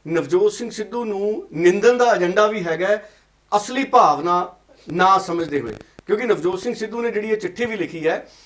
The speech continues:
ਇਹਦੇ ਪਿੱਛੇ ਵੀ ਪੰਜਾਬੀਆਂ ਦੀਆਂ ਭਾਵਨਾਵਾਂ ਸੀ। ਅ, ਸਾਰੇ ਪੰਜਾਬੀ ਚਾਹੁੰਦੇ ਸੀ ਕਿ ਇਹ ਜਿਹੜੀ ਜ਼ਮੀਨ ਹੈ,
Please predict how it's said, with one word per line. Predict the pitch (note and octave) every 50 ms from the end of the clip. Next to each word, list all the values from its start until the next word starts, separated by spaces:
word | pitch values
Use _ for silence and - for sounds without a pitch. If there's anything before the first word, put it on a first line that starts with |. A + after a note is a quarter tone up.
| _ _ -
ਇਹਦੇ | F#3+ A3+ B3+ C#4+ C#4+
ਪਿੱਛੇ | A3 A#3+ - - A3 A3
ਵੀ | A3 A#3
ਪੰਜਾਬੀਆਂ | G3+ G#3 G3+ F3 E3 D#3+ D#3+ E3 F3 E3+
ਦੀਆਂ | E3+ E3 E3+ E3
ਭਾਵਨਾਵਾਂ | E3 F3 D#3 C3+ B2 B2+ C3+ C3+ C#3+ D3
ਸੀ। | C#3+ - F3+ G#3 A3+ - _ _ _ _ - D#3 D#3
ਅ, |
ਸਾਰੇ | D3+ - - G3 G#3+ C4+ C4+
ਪੰਜਾਬੀ | - - G3+ E3+ D#3 D#3 D#3 E3
ਚਾਹੁੰਦੇ | D3+ D#3+ D3+ D#3+ F3+ F#3
ਸੀ | F3 F3+ F#3 G#3+ B3 - _ _ _ _ _ _ -
ਕਿ | G#3 G#3+ A3 - -
ਇਹ | F3+ F#3 F#3+ G3 F#3+ F#3+ F#3 - - - -
ਜਿਹੜੀ | D#3 E3 E3 F3
ਜ਼ਮੀਨ | E3 B2+ C3 C3+ C3 C3 C#3 D#3 E3+ E3
ਹੈ, | D#3+ E3+ F#3+ G#3 -